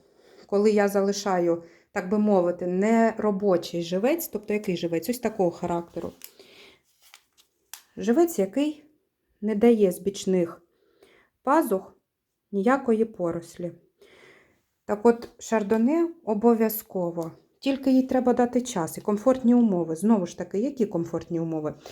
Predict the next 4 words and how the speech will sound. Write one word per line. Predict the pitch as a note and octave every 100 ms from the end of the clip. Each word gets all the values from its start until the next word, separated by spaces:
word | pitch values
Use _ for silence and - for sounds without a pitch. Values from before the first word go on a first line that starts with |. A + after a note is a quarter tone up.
| - - - _ _ - - - _ _ -
Треба | F#3 G3+ A3 B3+ B3+ B3 A#3+ A#3 A3+ _
робити | - G#3 G#3 G#3+ F3+
мінімальне | F3+ F#3 G#3+ G#3+ F#3 E3 D#3+
підживлення, | - E3+ - D#3 E3 F3+ G#3